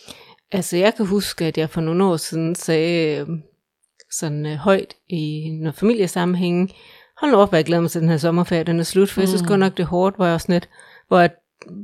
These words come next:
Speaker 1: dem, der hørte på det, synes, at det kunne jeg faktisk ikke tillade mig at sige, fordi at jeg skulle da nyde at være sammen med min familie, og de havde da nyt at være sammen med deres børn, da de var børn.
Speaker 2: Mm.
Speaker 1: Eller, ja, da de var små.
Speaker 2: Mm.
Speaker 1: Men man kan bare heller ikke sammenligne at have raske børn med at have børn, som har vanskeligheder.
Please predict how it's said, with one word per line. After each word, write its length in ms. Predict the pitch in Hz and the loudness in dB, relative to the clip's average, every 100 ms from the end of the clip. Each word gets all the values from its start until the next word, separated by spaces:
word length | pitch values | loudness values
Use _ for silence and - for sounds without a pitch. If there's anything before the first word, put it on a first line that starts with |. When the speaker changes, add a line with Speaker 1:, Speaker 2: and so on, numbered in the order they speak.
| - | -6
Speaker 1:
dem, 140 | 175 175 | -2 0
der 80 | |
hørte 240 | 170 240 247 | 4 4 4
på 140 | 254 | 0
det, 120 | 185 | -2
synes, 380 | 175 202 202 - | -2 2 2 2
at 140 | 185 - | -2 -2
det 80 | |
kunne 120 | 202 202 | 0 0
jeg 100 | 190 | 2
faktisk 220 | 185 - | 0 -2
ikke 100 | 202 | -4
tillade 280 | 196 196 180 | 0 2 2
mig 100 | 175 | 0
at 60 | |
sige, 320 | - 240 269 - - - - - - | -2 -4 -4 -6 -20 -20 -20 -18 0
fordi 340 | 208 202 208 | 2 2 0
at 120 | 180 | 2
jeg 140 | 190 190 | 2 2
skulle 200 | - 180 | 0 -2
da 80 | 170 | 2
nyde 480 | 175 196 208 233 | 2 4 2 2
at 80 | 165 | 0
være 120 | 156 | -2
sammen 260 | 156 180 170 | -2 0 0
med 80 | 156 | 0
min 200 | 156 160 | -2 -4
familie, 480 | 170 175 190 175 151 | -2 0 2 0 -4
og 120 | 160 | -2
de 100 | 202 | 0
havde 140 | 190 | 2
da 100 | 160 | 2
nyt 180 | 170 185 | 2 2
at 80 | 170 | 2
være 80 | 151 | 0
sammen 240 | - 170 | 0 0
med 80 | 156 | 0
deres 240 | 160 165 | -2 -4
børn, 260 | - 170 156 | -2 -2 -2
da 80 | 151 | -4
de 200 | 165 160 | -6 -4
var 140 | 165 | -4
børn. 320 | 156 156 151 151 - | 0 0 -2 -6 -8
Speaker 2:
Mm. 60 | 190 196 175 151 - | -8 -6 -10 -14 -16
Speaker 1:
Eller, 120 | 160 165 | -14 -8
ja, 120 | 147 | -6
da 100 | 143 | -4
de 160 | 165 | -2
var 80 | 160 | -2
små. 340 | 156 160 151 - | -2 -2 -2 -6
Speaker 2:
Mm. 220 | 208 202 180 156 - - _ _ _ _ _ | -6 -6 -6 -10 -18 -20 _ _ _ _ _
Speaker 1:
Men 100 | 175 | 0
man 120 | 185 | 0
kan 100 | 190 | 2
bare 140 | 190 180 | 0 2
heller 140 | 226 | 4
ikke 120 | 226 - | 2 6
sammenligne 540 | 220 226 233 202 202 - - - - | 8 8 8 6 4 -2 -14 -14 -4
at 80 | 180 | 0
have 260 | 202 190 | 2 2
raske 320 | 180 208 - | 2 0 -2
børn 300 | 180 202 180 | 0 4 4
med 100 | 175 | 4
at 80 | 175 | 2
have 140 | 190 180 | 2 2
børn, 400 | 196 180 170 170 | 4 4 0 -2
som 180 | 190 | -4
har 100 | 175 | -2
vanskeligheder. 580 | 175 190 220 185 185 175 | 2 2 0 -4 -2 -2